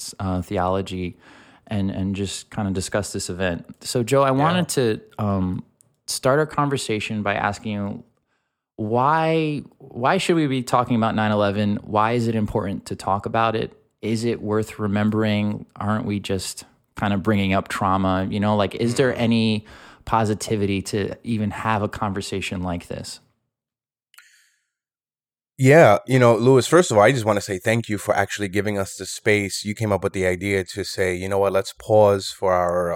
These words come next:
Speaker 2: uh, for, for a moment and, and allow us to kind of engage this topic." And I'm just really grateful for that. And the reason, uh, of course, is because, you know, I think memory needs to be enacted.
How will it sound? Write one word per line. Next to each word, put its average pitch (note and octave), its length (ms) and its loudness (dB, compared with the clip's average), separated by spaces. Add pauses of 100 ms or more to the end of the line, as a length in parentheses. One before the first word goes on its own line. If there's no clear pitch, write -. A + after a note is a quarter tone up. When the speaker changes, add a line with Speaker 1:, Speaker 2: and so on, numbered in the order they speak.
Speaker 2:
uh, F2 200 -2
for, G2 300 0
for G2+ 220 -2
a F#2 40 2
moment G2+ 540 0 (100)
and, F2+ 320 -4
and F2 220 -8
allow F#2+ 380 2
us F#2+ 300 -2
to F2+ 140 -8
kind F#2+ 220 -2
of F2 180 -2 (100)
engage F#2+ 460 -6
this F2+ 200 -8
topic." F#2 380 0
And F#2 100 0
I'm G#2 100 0
just G#2+ 180 -8 (160)
really A2+ 220 4
grateful F#2 380 -4
for - 160 -8
that. F2+ 240 2 (380)
And A#2+ 80 2
the B2 80 8
reason, A2 560 2
uh, G2 200 6
of - 100 -2
course, B2+ 340 4
is G#2 380 -2
because, G2+ 800 0 (600)
you D3+ 80 2
know, D#3 80 8
I C3 80 6
think C3+ 240 2
memory A#2 840 2
needs A#2+ 420 0
to B2 140 -2
be A2 260 -2
enacted. G2 640 -2